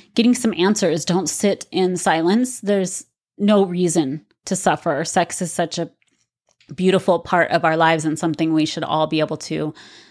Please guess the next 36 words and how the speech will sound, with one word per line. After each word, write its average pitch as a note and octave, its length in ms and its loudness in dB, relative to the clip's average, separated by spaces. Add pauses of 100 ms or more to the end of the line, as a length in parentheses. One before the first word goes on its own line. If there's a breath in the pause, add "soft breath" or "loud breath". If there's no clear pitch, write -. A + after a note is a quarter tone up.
(140 loud breath)
benefit E3 760 2 (300)
and D#3 600 0
enjoy. D#3+ 720 -2 (500 soft breath)
Reach A3 240 0
out G#3 200 2
and F#3+ 80 -4
get F#3 180 2
some F3 140 -2
support. - 480 -8 (300)
I'll G#3+ 180 2
put B3+ 220 -2
a B3 40 2
link F#3+ 440 -6
to F#3 320 -4
her F3 560 -4 (520)
website G3 720 0 (460)
so - 160 -6
you G3 60 0
can G#3 100 -4
go F#3+ 120 2
directly E3 460 0
to E3+ 260 -6
who F3+ 200 -2
I'm E3 300 -4 (240)
talking - 400 -14
about, D#3 300 -8
and E3+ 140 -6
it's - 160 -12
easy E3 440 -10
to E3+ 120 -12
find. - 360 -20 (380)
There G#3 120 0
you B3+ 120 4
go. C4+ 340 2
There's G3+ 260 0
your, A3 260 0